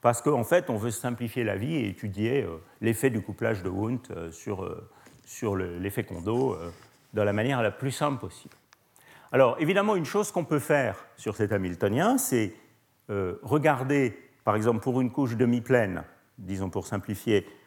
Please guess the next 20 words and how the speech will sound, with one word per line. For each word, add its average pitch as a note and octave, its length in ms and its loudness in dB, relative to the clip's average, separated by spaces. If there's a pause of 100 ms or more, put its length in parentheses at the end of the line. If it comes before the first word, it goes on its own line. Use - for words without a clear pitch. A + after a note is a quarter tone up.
(240)
on A#2 80 0
peut C3 120 2
vouloir C3 300 6
regarder C3+ 360 4
cet A#2 180 -2
Hamiltonien A2+ 640 0
pour G2 320 -6
U D3 160 0
très - 180 -2
grand, E3 560 -2 (120)
c'est-à-dire G#2+ 520 -2
éliminer C#3+ 500 2
toutes A2+ 200 -8
les G#2+ 100 -2
fluctuations G#2 560 -4
de G#2 60 -10
charge, G3+ 440 -2 (280)
hein, A#2+ 180 -8 (440)
et B2 100 2
faire, D3+ 420 4